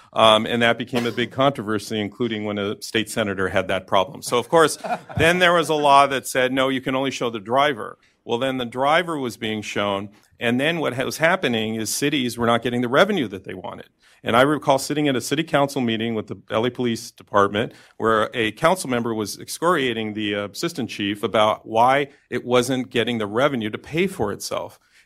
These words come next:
And she was trying to answer in a very respectful way of, "That's not why we give citations." And then I chimed in and said, "Maybe because it's working, um, and people are not driving faster through these things." But then it switched to a due process issue,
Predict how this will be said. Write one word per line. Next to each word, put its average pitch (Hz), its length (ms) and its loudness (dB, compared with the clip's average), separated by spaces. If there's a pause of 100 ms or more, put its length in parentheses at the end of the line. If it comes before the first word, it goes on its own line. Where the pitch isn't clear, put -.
And 107 320 0
she - 160 -4
was 131 140 -2
trying 131 300 2
to 127 40 2
answer 113 300 0
in 120 60 -2
a 107 60 -2
very 107 260 0
respectful 117 500 -6
way 104 160 2
of, 117 180 -2
"That's - 300 -6
not 101 160 0
why 104 120 0
we 107 120 -4
give 107 200 -8
citations." 107 720 -8 (260)
And 110 80 -10
then 113 100 0
I 127 100 2
chimed 127 360 2
in 117 120 2
and 110 100 -2
said, - 140 -2
"Maybe 117 320 -2
because 131 380 -4
it's 104 140 -8
working, 104 640 -4 (440)
um, 107 320 6
and 107 160 0
people - 260 10
are 107 100 2
not 113 260 2
driving 107 380 2
faster 98 640 -2
through 123 220 -4
these 101 200 -10
things." 85 300 -20 (240)
But 104 140 -6
then 147 140 2
it 175 140 -2
switched - 300 -4
to 147 100 -2
a - 20 0
due 135 180 -2
process 147 540 0
issue, 101 480 -6